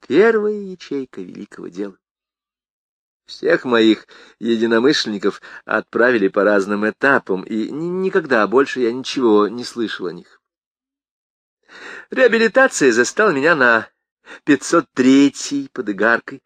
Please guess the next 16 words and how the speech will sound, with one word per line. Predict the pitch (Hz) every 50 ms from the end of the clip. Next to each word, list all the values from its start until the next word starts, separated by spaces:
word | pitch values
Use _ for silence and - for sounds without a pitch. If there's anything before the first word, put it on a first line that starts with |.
| _ _ _ _ _ _ _
К | - -
тому | - 117 117 131 127
времени | 110 113 123 131 131 131 131 131 131
и | 123
труд | - - 123 131 127 -
моей | 123 123 123 123 123 123
жизни | 120 101 101 120 120 110 120 131
в | 123 -
Черне | - - 123 107 110 107 113 113
был | 107 107 104 107
уже | 110 101 92 95 101
закончен. | 92 98 98 - 104 110 110 - - - - _ _ _ _ _ _ _ _ _ _ _ _ _ _ _ _ _ _ _ _ _ _ _ _
После | - 127 117 - - 127 127
предыдущего | 120 123 123 117 120 123 117 120 135 127 - - - 127 117 110 107
провала | - 117 110 110 107 117 135 143 120 107 98
я | 95 95 98 98 98 95